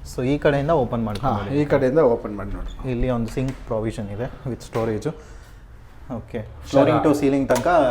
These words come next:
Speaker 2: ಹೌದು.
Speaker 1: ಟೈಲ್ಸ್ ಹಾಕಿದ್ದಾರೆ.
Speaker 2: ಹೌದು.
Speaker 1: ನೋಡ್ತಿರ್ಬೋದು. ಫಿಟ್ಟಿಂಗ್ಸ್ ಎಲ್ಲ ಯಾವ್ದು ಯೂಸ್ ಮಾಡಿದ್ದೀರಾ?
Speaker 2: ಶರ ಯೂಸ್ ಮಾಡಿದ್ದೀವಿ ಸರ್.
Speaker 1: ಶರ ಬರುತ್ತೆ.
Speaker 2: ಶರ ಯೂಸ್ ಮಾಡಿದ್ದು, ಡೈ ವಾಟರ್ ಪ-,
Speaker 1: ಹಾ, ಹಾ.
Speaker 2: ಜಾಗ್ವಾರ್ ಯೂಸ್ ಮಾಡಿದ್ದೀವಿ.
Speaker 1: ಓಕೆ.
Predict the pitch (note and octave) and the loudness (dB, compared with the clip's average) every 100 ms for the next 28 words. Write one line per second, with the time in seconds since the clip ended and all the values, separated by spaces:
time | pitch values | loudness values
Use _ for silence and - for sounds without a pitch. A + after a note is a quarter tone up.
0 | A2+ G2+ A#2+ G#2 F#2+ - - - - - | 2 -2 -2 -4 -6 -12 -16 -18 -18 -18
1 | - C3+ B2 A#2+ G#2+ A2 A2 D3 A2+ G#2 | -4 -2 0 -2 -2 -2 -2 -4 -4 -8
2 | F#2+ - A#2+ A2 G#2 G#2 G#2 G2+ G#2 - | -10 -12 -8 -6 -6 -4 -4 -6 -8 -4
3 | F3 F3 G3 F#3 E3 C3+ B2+ A2+ A2+ G#2 | 0 2 4 4 6 4 4 0 -2 -4
4 | G#2+ F#3 - G3+ E3 C#3+ B2 A2 G#2 G2+ | -4 6 10 10 10 6 2 -4 -4 -6
5 | G2 C3+ B2+ A#2 G#2+ G2+ - - C#3 C#3 | 0 4 4 2 -2 -4 -6 2 6 8
6 | C#3 C3+ A#2+ A#2 B2+ C#3+ B2+ C3+ C3+ A#2 | 10 10 10 4 2 4 4 6 4 4
7 | B2 A#2+ A#2+ A#2 A2 B2+ B2 C3+ C3+ B2 | -2 0 0 0 0 2 4 6 4 4
8 | B2 A#2 A2+ G#2+ A2 B2+ - - B2 - | 0 -4 -6 -8 -8 -10 -10 -6 -6 -6
9 | A#2 | -10